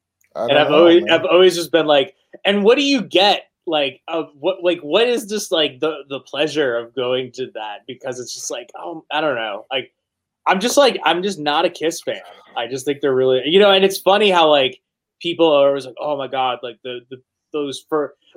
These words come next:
Speaker 2: but whenever they talk about them, they're just like, "Oh, like, those first Kiss records." They, that's all they talk about is just, like, the,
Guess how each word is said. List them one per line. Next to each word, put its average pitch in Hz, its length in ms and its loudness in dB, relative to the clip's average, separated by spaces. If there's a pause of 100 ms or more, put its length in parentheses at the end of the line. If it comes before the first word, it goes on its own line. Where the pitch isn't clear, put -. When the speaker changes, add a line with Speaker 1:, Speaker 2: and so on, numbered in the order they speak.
Speaker 2:
but 220 200 0
whenever 240 360 4
they 302 100 4
talk 247 240 -2
about 247 140 4
them, 208 80 2
they're 185 120 2
just 190 120 -2
like, 180 160 0
"Oh, 190 200 6
like, 175 200 4
those 151 220 -8
first 170 360 -4
Kiss 190 300 -4
records." 123 460 -8
They, 240 260 0
that's 269 160 2
all 330 160 4
they 349 100 4
talk 339 280 -2
about 117 340 -2
is 135 100 -10
just, 196 340 0
like, 202 180 0
the, 196 100 0